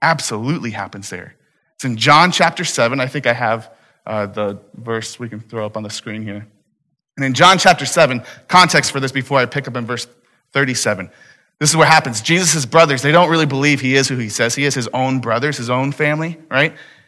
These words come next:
And so they're at home, and they're like, "Hey, Jesus, this big feast is going on in Jerusalem. Why don't you go? And why don't you just tell everybody who you are?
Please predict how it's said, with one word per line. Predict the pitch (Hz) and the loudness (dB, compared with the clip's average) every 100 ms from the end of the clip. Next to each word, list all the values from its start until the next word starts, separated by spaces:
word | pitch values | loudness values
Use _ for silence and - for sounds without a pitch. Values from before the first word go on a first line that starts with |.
| _ _ | _ _
And | 143 | -4
so | 135 147 | 0 4
they're | 147 | 6
at | 170 143 | 8 6
home, | - 175 165 135 156 - - _ _ _ _ | 6 8 8 6 0 -6 -18 _ _ _ _
and | - | 2
they're | 160 | 4
like, | 165 | 6
"Hey, | 202 190 | 4 2
Jesus, | 165 190 123 - - _ _ _ _ _ _ _ | 2 2 0 -6 -10 _ _ _ _ _ _ _
this | 160 156 | 2 2
big | - 143 160 185 | 0 0 2 2
feast | - - 202 190 156 | 0 -2 0 0 0
is | 135 | -2
going | 127 123 120 | 0 0 0
on | 120 123 | 0 0
in | 131 | -2
Jerusalem. | 113 139 185 - 110 107 | -4 -4 -4 -4 -6 2
Why | 123 | 4
don't | 151 156 | 4 2
you | 160 | -2
go? | 139 180 160 117 | 4 6 6 4
And | 120 | 2
why | 139 | 2
don't | 156 | 2
you | 151 147 | -4 -6
just | 156 135 | -8 -10
tell | - 151 | 0 2
everybody | 180 156 131 135 | 2 2 0 0
who | 127 151 | -2 -6
you | 139 147 | -4 0
are? | 185 104 | 2 2